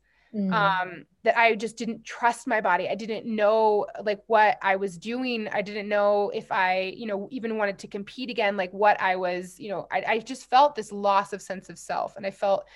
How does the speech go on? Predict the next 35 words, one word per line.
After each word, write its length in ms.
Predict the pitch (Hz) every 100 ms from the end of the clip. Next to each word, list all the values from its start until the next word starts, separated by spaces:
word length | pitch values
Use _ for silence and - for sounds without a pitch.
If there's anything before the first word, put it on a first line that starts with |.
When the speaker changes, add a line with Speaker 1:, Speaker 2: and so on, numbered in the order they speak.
| - _ -
Speaker 2:
depressed 640 | 226 - 220 202 - -
and, 400 | - 185 175 175 180 _ _ _ _ 214
you 80 |
know, 80 | 202
fighting 440 | 196 247 277 302 254
every 300 | 233 233 247
day 240 | 220 214 202
to 140 | 202
kind 260 | 202 220 202
of 60 |
find 360 | - 196 202 214
some 240 | - 202
sort 200 | 208 202
of 80 | 180
hope 380 | - 208 185 -
to 120 | -
keep 240 | - 185 180
going. 480 | 165 139 80 - - _ _ 233
Speaker 1:
Mm. 380 | 220 196 170 165 202
Speaker 2:
Um, 380 | 185 180 175 - _ -
and 160 | 226
that 160 | 262 302
was 120 | 349
just, 160 | 285 220
that 140 | 208
was 140 | 254 220
really 480 | 247 247 240 214 -
c-, 100 | -
a 120 | 196 196
desperate 480 | 220 214 - 196
time 380 | - 180 170 175
because 340 | - - 180 175
it 80 |
was, 260 | 165 175 175
um, 460 | 180 170 170 170